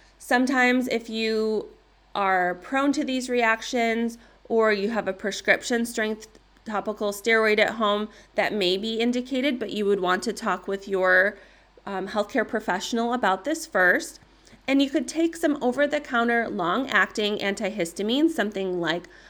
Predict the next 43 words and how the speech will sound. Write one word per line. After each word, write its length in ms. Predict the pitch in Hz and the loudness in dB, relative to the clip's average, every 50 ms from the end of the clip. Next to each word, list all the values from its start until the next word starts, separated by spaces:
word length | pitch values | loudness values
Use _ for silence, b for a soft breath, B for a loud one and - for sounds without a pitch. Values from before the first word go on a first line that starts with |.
| B B | B B
a 100 | - 196 | -6 -4
generic 480 | 175 - 202 208 196 175 165 147 - - | -4 -4 -4 -2 0 0 0 0 -2 -6
for 160 | - 202 208 | -8 -8 -8
Zyrtec 640 | 214 - 311 320 302 302 - 302 277 269 269 - | -4 -2 0 0 0 0 0 0 0 0 -2 -2
or 100 | 214 180 | -4 -2
Allegra, 580 | 180 185 196 247 254 247 254 262 247 240 247 240 B B B B B B | -2 0 2 2 2 2 2 2 2 2 0 -2 B B B B B B
but 220 | - 247 247 247 262 | 0 0 0 2 0
be 100 | 254 247 | 2 2
mindful 560 | 254 285 320 370 427 392 339 330 254 233 226 | 4 4 4 4 4 2 2 4 2 2 2
that 140 | 220 214 214 | 2 0 -2
these 280 | 220 220 226 220 226 - | -4 -6 -6 -6 -8 -10
can, 360 | - 247 233 214 220 226 226 | -8 -4 -2 0 0 0 -2
in 220 | 220 - 220 214 | -4 -4 -4 -6
some 440 | 214 - 233 220 226 233 226 214 - - - | -2 -2 -2 0 0 -2 -4 -6 -10 -14 -16
cases, 480 | - - 208 196 196 - 196 185 185 185 | -8 -4 -4 -4 -2 -4 -6 -6 -6 -8
cause 400 | - - - 185 170 180 190 - | -10 -4 -2 0 0 0 0 -2
a 60 | - 196 | -4 -2
little 240 | 175 185 180 185 | 0 0 0 0
bit 140 | - 170 160 | 0 0 -2
of 100 | 170 175 | -2 -4
sedation 720 | - - 170 170 185 143 170 - - 147 131 165 196 226 - - _ _ _ _ - | -4 -8 -6 -4 -4 -4 -4 -6 -8 -8 -6 -8 -8 -10 -12 -20 _ _ _ _ -6
or 140 | 190 190 196 | -6 -4 -4
sleepiness. 720 | - - 247 262 247 240 185 170 117 107 - - - - - _ _ - - - - - - - - - _ _ _ _ _ _ _ - _ - _ | -4 -2 -2 -2 0 0 -2 -2 -2 -4 -6 -8 -14 -18 -20 _ _ -20 -20 -18 -16 -16 -16 -16 -20 -20 _ _ _ _ _ _ _ -20 _ -20 _
And 120 | - 208 214 | -10 -8 -6
they 80 | 208 | -2
also 280 | 202 208 220 220 - 240 | 0 0 0 2 0 -2
can 180 | 247 285 240 226 | 0 0 0 2
dry 220 | 202 190 190 190 | 2 4 4 4
out 180 | 180 175 - - | 4 2 2 0
your 100 | 180 180 | 2 4
mouth. 300 | 190 185 165 165 202 - | 4 4 4 2 -2 -6
So 100 | - 202 | -2 0
that's 240 | 202 202 214 - | 2 2 2 2
important 400 | 240 233 240 262 226 - - 233 | 0 2 4 4 2 2 2 0
for 100 | 254 247 | 0 2
our 120 | 226 202 233 | 2 2 2
Sjogren's 600 | 240 - 214 196 196 214 214 196 233 240 247 185 | 2 2 2 2 4 4 4 4 4 2 2 0
listeners 720 | 185 185 - - 190 185 185 180 196 214 247 247 - - | -2 -2 -2 -2 2 4 4 4 4 4 2 -2 -4 -2
that 180 | 233 220 185 | -2 -2 0
may 140 | 226 220 214 | 2 0 0
be 160 | 208 214 220 | 0 0 -4
tuning 400 | 214 - - 208 196 196 185 180 | -4 -2 -2 0 0 0 0 0
in. 300 | 175 170 160 165 170 - | -2 -2 -2 -4 -6 -8